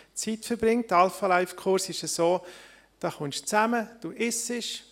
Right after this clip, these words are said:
und nachher ist es so ein Teaching, wie wir vorhin angefangen haben, hineinschauen in ein Clip und nachher nimmst du das Dessert zusammen, Kaffee, hockst auf die Baustengruppe und redest. Und redest dort drüber. Und wenn du das immer und immer wieder machst, dann lernst du einander kennen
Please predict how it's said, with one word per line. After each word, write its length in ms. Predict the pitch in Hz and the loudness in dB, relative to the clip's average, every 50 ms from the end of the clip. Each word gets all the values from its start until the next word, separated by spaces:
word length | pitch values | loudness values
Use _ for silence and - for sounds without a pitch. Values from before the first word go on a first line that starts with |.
| _ _ _ _ _ _ | _ _ _ _ _ _
und 80 | - 156 | -8 -6
nachher 280 | 165 165 - 190 170 160 | -4 -4 -2 -2 -2 -2
ist 120 | 147 151 | -2 -4
es 120 | 156 147 | -6 -6
so 60 | - 165 | -6 -4
ein 100 | 160 151 | -4 -6
Teaching, 640 | 151 - - - 233 240 233 233 - 247 233 214 | -6 -8 -6 -4 -2 -2 -2 -2 -2 -2 -2 -4
wie 40 | 190 | -4
wir 60 | 170 | -8
vorhin 320 | 147 - 180 180 175 165 147 | -6 -4 -2 -2 0 0 2
angefangen 560 | 143 156 160 - - - 180 170 175 180 190 | 2 0 0 -2 -4 -4 -2 -2 -2 -2 -4
haben, 100 | 190 185 185 - - _ _ _ _ - | -6 -6 -8 -12 -20 _ _ _ _ -2
hineinschauen 380 | 202 208 208 208 214 214 208 | 0 2 4 4 4 4 4
in 140 | 214 208 208 | 2 0 -2
ein 180 | 202 202 - - | -2 -4 -6 -8
Clip 500 | - - 208 208 202 208 - - - - _ _ _ - | -8 -8 -6 -6 -8 -10 -14 -20 -20 -20 _ _ _ -14
und 80 | 135 | -12
nachher 240 | 135 131 131 143 139 | -12 -10 -12 -12 -14
nimmst 240 | 135 135 123 123 - | -14 -14 -16 -16 -16
du 40 | - | -16
das 100 | - - | -10 -6
Dessert 560 | 185 185 190 190 - - 196 185 185 - - | -6 -6 -6 -6 -8 -8 -8 -8 -8 -10 -12
zusammen, 340 | - 185 175 175 180 185 165 _ _ _ _ _ - | -10 -10 -10 -10 -10 -12 -14 _ _ _ _ _ -12
Kaffee, 460 | - 170 165 175 175 - 185 170 165 _ _ - | -8 -6 -6 -6 -8 -10 -12 -14 -14 _ _ -10
hockst 260 | 147 139 - - - | -10 -10 -10 -12 -16
auf 80 | - | -16
die 80 | - _ | -10 _
Baustengruppe 840 | - 147 151 151 - - - 156 - 143 143 139 143 - - 170 - | -2 -2 -2 -2 -4 -8 -10 -8 -6 -4 -6 -6 -6 -12 -20 -20 -20
und 220 | - 139 135 127 135 | -20 -18 -16 -16 -14
redest. 460 | 127 117 - _ _ - - - - - _ _ _ _ _ _ _ _ _ _ _ | -14 -16 -16 _ _ -14 -12 -12 -14 -18 _ _ _ _ _ _ _ _ _ _ _
Und 140 | - 190 190 | -8 -4 -2
redest 300 | 208 220 220 220 - - | -2 -2 -2 -4 -6 -8
dort 200 | 208 208 - - | -10 -12 -8 -8
drüber. 260 | 190 165 - - 143 - - - - - - - - - - | -6 -6 -6 -8 -12 -12 -14 -18 -20 -20 -20 -20 -20 -16 -8
Und 80 | 180 | -6
wenn 80 | 175 180 | -6 -6
du 60 | 175 | -4
das 180 | - 180 - - - - - | -6 -8 -8 -8 -10 -6 -4
immer 340 | 214 220 220 226 220 208 | -2 -2 0 0 -2 -2
und 160 | 202 190 185 190 | -2 -2 -2 -2
immer 280 | 202 208 208 202 196 | -2 -2 -2 -4 -4
wieder 220 | 190 196 190 - 190 | -4 -6 -6 -6 -8
machst, 580 | 185 180 170 151 - - - - - - - - - - - _ | -6 -6 -6 -6 -6 -10 -12 -14 -14 -14 -16 -18 -20 -20 -20 _
dann 120 | - - 170 | -10 -6 -2
lernst 200 | 180 175 151 - | -2 -2 -2 -4
du 40 | 165 | -4
einander 280 | 160 160 156 160 160 | -2 0 -2 -2 -4
kennen 600 | - - - 185 196 208 214 220 226 233 240 226 | -6 -6 -4 -2 -2 0 -2 -2 -2 -2 -4 -4